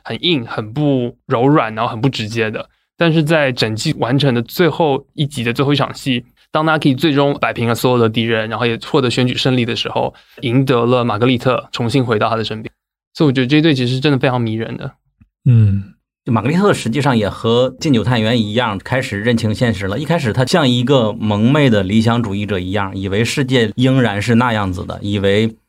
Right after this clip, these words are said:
Speaker 3: Naki 汤姆森是一个有圣光的，他听他演讲都会哭的人。
Speaker 2: 对，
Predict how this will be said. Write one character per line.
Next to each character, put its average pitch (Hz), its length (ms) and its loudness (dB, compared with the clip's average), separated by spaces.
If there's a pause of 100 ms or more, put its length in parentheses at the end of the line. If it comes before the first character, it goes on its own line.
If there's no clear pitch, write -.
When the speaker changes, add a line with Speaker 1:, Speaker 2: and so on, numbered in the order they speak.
(120)
Speaker 3:
Naki 110 160 -4
汤 123 140 2
姆 123 80 6
森 123 200 2
是 120 160 -2
一 110 200 0
个 113 280 2 (140)
有 110 160 -2
圣 127 300 2
光 117 260 2
的， 104 80 2
他 110 100 -2
听 131 160 0
他 131 80 2
演 127 140 4
讲 120 160 0
都 110 60 -2
会 123 100 0
哭 135 240 -4
的 139 100 4
人。 90 220 -4 (140)
Speaker 2:
对， 123 120 2